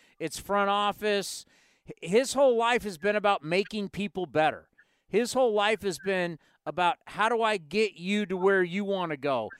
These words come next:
Then he's also been there for people when their career's gonna end, and how do they transition? I just mentioned Sean Doolittle. Sean Doolittle was supposed to be our first baseman. He was broken, he was hurt,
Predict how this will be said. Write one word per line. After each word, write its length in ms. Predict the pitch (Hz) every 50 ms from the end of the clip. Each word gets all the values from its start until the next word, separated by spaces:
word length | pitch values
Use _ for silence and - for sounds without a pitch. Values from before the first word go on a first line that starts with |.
| _ _ _ -
Then 200 | 175 247 294 294
he's 180 | 285 254 - 247
also 260 | 254 247 - - 247
been 280 | 202 175 240 262 277 269
there 160 | 254 233 214
for 160 | - 202 190
people 340 | - 214 226 214 - 220 208
when 160 | 208 208 208
their 160 | 208 214 214
career's 580 | - - 208 208 220 247 262 277 269 254 196 -
gonna 200 | - 202 185 180
end, 420 | 160 151 156 147 139 127 113 107 _ _ _ _ -
and 140 | 160 160 151
how 180 | 180 226 240
do 80 | 240 240
they 200 | 214 240 240 233
transition? 960 | - - 226 233 226 220 208 165 160 226 262 269 - - - 165 123 101 101 _ _ _ _ -
I 140 | - 214
just 220 | 247 269 254 - 226
mentioned 360 | 262 262 254 - 247 247 220
Sean 340 | - - 247 247 247 247 220
Doolittle. 440 | 185 233 262 285 277 254 214 170 151
Sean 300 | - - 233 240 247 226
Doolittle 420 | 185 240 262 262 262 262 240 233
was 160 | 226 214 -
supposed 240 | - - 226 220 -
to 60 | - 196
be 140 | 220 226
our 100 | 220 208
first 380 | 196 - 226 226 226 208 - -
baseman. 560 | 220 220 240 269 247 - - 196 147 120 - _ - _ _ _ _
He 200 | - 190 220 247
was 220 | 247 247 220 160
broken, 500 | - - 202 226 254 262 - - 208 190
he 120 | 196 220 233
was 200 | 226 220 202 -
hurt, 320 | 185 233 254 247 226 -